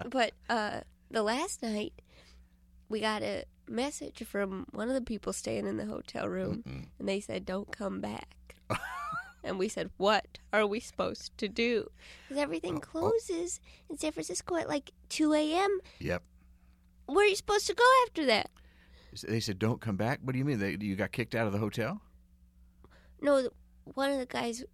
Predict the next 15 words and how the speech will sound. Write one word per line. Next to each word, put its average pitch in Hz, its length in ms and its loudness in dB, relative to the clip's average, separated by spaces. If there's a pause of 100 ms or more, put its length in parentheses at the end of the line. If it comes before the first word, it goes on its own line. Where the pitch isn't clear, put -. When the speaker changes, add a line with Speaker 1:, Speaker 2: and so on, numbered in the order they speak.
(140)
Speaker 1:
was 214 160 -4
using 220 360 -4
the 196 100 -4
hotel 214 460 -6
room. - 180 -8
Speaker 2:
Oh, 143 180 12
oh, 107 360 8
oh, - 20 6
I 92 180 4
see, 64 280 -2
I 64 180 -4
see. - 280 -10 (200)
I - 60 -8
Speaker 1:
Uh-huh. - 140 -6
Speaker 2:
see. - 240 -6